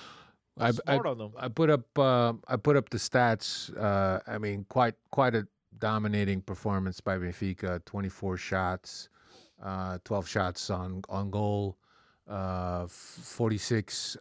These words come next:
Speaker 1: uh, actions in the, uh, opponent's box, seven corners, uh, eighty-five percent, uh, pass, uh, efficiency, sixty-nine percent, and, uh,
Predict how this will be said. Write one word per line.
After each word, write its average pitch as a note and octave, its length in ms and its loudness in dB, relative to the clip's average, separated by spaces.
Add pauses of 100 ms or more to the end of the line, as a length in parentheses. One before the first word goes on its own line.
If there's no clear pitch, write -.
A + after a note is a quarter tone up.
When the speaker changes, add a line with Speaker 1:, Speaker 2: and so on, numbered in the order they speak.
Speaker 1:
uh, G2+ 260 0
actions G2 640 -4 (100)
in G2+ 280 -4
the, G2 320 -4
uh, F#2 320 -2
opponent's G2 500 -8
box, B2+ 540 -2 (460)
seven G#2 320 -2
corners, A2+ 840 -2
uh, G#2 240 0
eighty-five G#2+ 500 0
percent, G#2+ 440 -4 (200)
uh, G2+ 180 -4
pass, - 640 -4
uh, G2+ 240 -4 (100)
efficiency, A2 720 -4 (440)
sixty-nine A#2 540 0
percent, A2 480 -2 (160)
and, G#2 460 -2
uh, G2+ 240 4